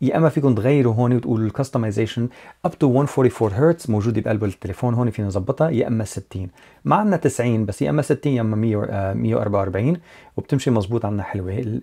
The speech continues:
الشغله اللي فيها الحلوه كتير هون الالعاب اللي بتستعمل الشغلات للتسعين، للمية وعشرين، للمية وأربعة وأربعين، حيمشوا كتير حلوين،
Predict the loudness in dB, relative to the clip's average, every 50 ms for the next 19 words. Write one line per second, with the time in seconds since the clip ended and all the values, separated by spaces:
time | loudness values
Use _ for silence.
0 | -4 -2 0 0 0 -2 -2 0 2 4 4 4 2 2 2 2 2 4 2 2
1 | 2 0 2 2 2 4 4 4 4 2 0 -2 -8 -20 -20 -18 -6 -4 0 2
2 | 2 4 4 4 4 4 2 2 0 -2 -4 -2 0 0 2 2 2 0 0 -2
3 | -2 0 0 0 0 -2 -6 -6 -6 -8 -6 -4 -2 -2 0 0 0 -2 -2 -2
4 | -2 0 2 2 2 0 -2 -4 -4 -4 -2 -2 -2 -2 -2 0 2 2 2 2
5 | 0 0 0 0 0 2 2 0 0 0 -2 -4 -4 -4 -2 -2 -4 -4 -10 -2
6 | -2 -2 0 0 -4 -4 -4 -4 -4